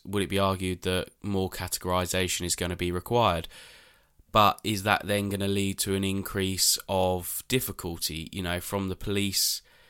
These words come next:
you can't waste police time, and we all know that wasting the funding there isn't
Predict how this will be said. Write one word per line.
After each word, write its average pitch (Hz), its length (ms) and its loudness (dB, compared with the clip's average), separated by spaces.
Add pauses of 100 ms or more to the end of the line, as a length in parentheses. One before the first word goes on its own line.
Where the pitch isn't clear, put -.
you - 140 -10
can't 107 400 2
waste 90 280 0
police 90 300 -2
time, 90 400 0
and 90 140 -4
we 92 120 -2
all 95 160 0
know 92 420 0
that 85 280 -2 (720)
wasting 101 480 0
the 87 80 -4
funding 92 420 -2
there 87 220 -2
isn't 90 340 -2